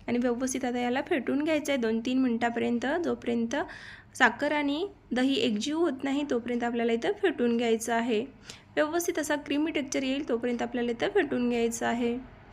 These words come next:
दोन तीन मिनटं झालेले आहेत. इथे व्यवस्थित दही फेटून झाली आहे. परत यामध्ये आपल्याला अर्धा कप इतकी साखर ॲड करायची आहे. साखर पावडर घेतलेली आहे मी.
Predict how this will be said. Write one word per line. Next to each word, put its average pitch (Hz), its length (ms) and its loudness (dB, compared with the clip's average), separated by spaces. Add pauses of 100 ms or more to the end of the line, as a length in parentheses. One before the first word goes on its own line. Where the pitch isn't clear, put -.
(1120)
दोन 294 160 6
तीन 359 140 4
मिनटं 330 240 2
झालेले 302 400 4
आहेत. 294 360 2
इथे 262 180 -4
व्यवस्थित 254 400 -2
दही 254 240 2
फेटून 269 360 0
झाली 294 280 2
आहे. 269 100 2
परत 320 360 0
यामध्ये 269 320 2
आपल्याला 262 240 0
अर्धा 240 300 4
कप 247 200 -4
इतकी 254 280 -4
साखर 269 320 0
ॲड 240 160 2
करायची 233 460 -2
आहे. 233 340 0 (2000)
साखर 294 280 2
पावडर 277 400 4
घेतलेली 262 440 2
आहे 262 240 2
मी. 277 240 2